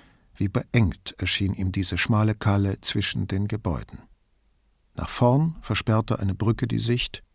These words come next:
und dann noch eine, auf beiden Seiten die Häuser. Richtete er den Blick nach oben, waren da nur Mauern und Dächer, aber nirgends herrschte freie Sicht. Das war also der Preis dafür, in der Stadt zu leben, dachte er.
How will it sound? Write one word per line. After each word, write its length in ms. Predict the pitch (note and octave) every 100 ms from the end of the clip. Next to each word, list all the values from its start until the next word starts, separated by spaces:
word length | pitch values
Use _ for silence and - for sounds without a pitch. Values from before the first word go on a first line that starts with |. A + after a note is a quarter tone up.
| _ _
und 160 | - -
dann 100 | D2+
noch 240 | A2 -
eine, 340 | - A2+ A#2+ - - _ _ _ _ -
auf 160 | -
beiden 320 | A2 G#2+ A2+
Seiten 400 | G#2+ G#2 F2+ G#2
die 140 | G2+ G#2
Häuser. 440 | F2 C2+ - D#2 _ _ _ _ _ _ _ - - - -
Richtete 400 | C3 - A2 B2+
er 60 | A2+
den 140 | A#2
Blick 180 | B2 -
nach 180 | A2 -
oben, 460 | C#3+ C#3 G2 G2+ - _ _
waren 320 | G2 G#2+ G#2+ A2
da 120 | A2
nur 240 | A#2 A#2
Mauern 420 | G#2+ G2+ G2+ G2+
und 240 | - A2 -
Dächer, 380 | F2+ - - - - - - -
aber 160 | G2+
nirgends 640 | A2+ B2 A#2+ A#2 A2+ - A2+
herrschte 400 | A2 - - A#2
freie 400 | - G2+ G2+ A2
Sicht. 440 | D#2+ - - - _ _ _ _ _ _ _ _ _ _ -
Das 420 | G2+ F2+ - -
war 180 | G#2 -
also 220 | G#2+ G#2+
der 140 | G#2+
Preis 340 | G#2 B2+ A2+ -
dafür, 420 | F2+ - G2+ -
in 100 | G#2
der 100 | G2+
Stadt 320 | - C3 -
zu 160 | - C#2+
leben, 420 | C#2+ C#2+ D#2+ C#2 - -
dachte 340 | D#2 - -
er. 280 | - C#2